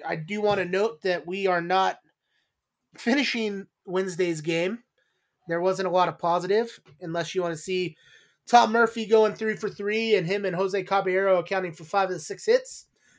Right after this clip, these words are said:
Good on them in a bad game. And Ty Adcock, you looked pretty good. Serviceable reliever, but Logan Gilbert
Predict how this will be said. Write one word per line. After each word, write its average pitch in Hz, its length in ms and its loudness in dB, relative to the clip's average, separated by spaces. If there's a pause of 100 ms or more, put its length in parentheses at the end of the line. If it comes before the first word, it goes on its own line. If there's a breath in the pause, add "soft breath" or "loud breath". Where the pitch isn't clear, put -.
(180 soft breath)
Good 190 140 0
on 190 160 0
them 240 280 -2 (160)
in 185 140 -8
a 190 40 -4
bad 190 280 -2
game. 220 280 -2
And 170 200 -10
Ty 196 220 0
Adcock, 233 460 -2 (800)
you 175 160 0
looked 220 240 0
pretty 240 220 -8
good. 165 320 -2 (100)
Serviceable 196 640 -4
reliever, 156 420 -6
but 135 240 -12 (600)
Logan 214 300 0
Gilbert 220 380 6